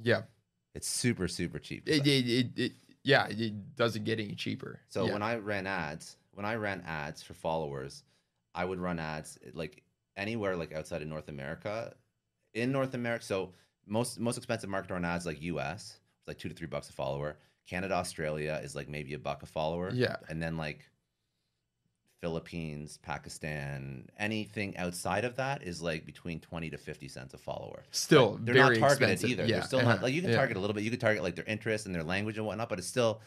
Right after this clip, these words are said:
Speaker 1: Yeah.
Speaker 2: the, the cost is still expensive. So it's like, if I could get ten thousand followers from Nicki Minaj, that's probably still more targeted than if I'm running, uh, a campaign and targeting some country in the world that's outside the U S, gonna be, like, twenty to thirty cents per follower, but it's still, like,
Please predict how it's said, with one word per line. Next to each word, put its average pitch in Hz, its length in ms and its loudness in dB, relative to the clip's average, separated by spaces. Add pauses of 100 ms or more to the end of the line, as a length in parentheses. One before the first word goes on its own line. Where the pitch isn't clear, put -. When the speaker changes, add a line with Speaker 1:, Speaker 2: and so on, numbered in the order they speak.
Speaker 1:
Yeah. 117 180 6
Speaker 2:
the, 95 180 2
the 92 160 -2
cost 110 380 2
is 98 80 -4
still 98 220 0
expensive. 90 580 -4
So 127 220 6
it's 120 100 2
like, 113 220 6 (360)
if - 140 -4
I 120 120 8
could 113 140 -6
get 95 420 4 (840)
ten 101 180 2
thousand 92 300 4
followers 90 320 6
from 90 120 -2
Nicki 87 200 0
Minaj, 80 580 2 (380)
that's 92 160 -2
probably 110 260 4
still 135 200 0
more 104 160 0
targeted 85 480 0
than 87 120 0
if 87 140 -2
I'm 90 180 2
running, 85 460 0
uh, 76 260 -2
a 80 60 -6
campaign 87 640 -2 (260)
and 82 100 -10
targeting 85 320 2
some 85 160 -6
country 92 300 -2
in 85 80 2
the 82 80 0
world 78 380 2
that's 80 160 -4
outside 87 320 0
the 80 80 -2
U 80 160 2
S, 78 160 -4
gonna 82 120 -4
be, 71 120 -6
like, 71 140 -6
twenty 82 220 -4
to 73 80 -4
thirty 78 220 -4
cents 71 220 -8
per - 80 -12
follower, 87 320 0
but 78 120 -2
it's 82 100 -6
still, 117 340 2
like, 85 180 -2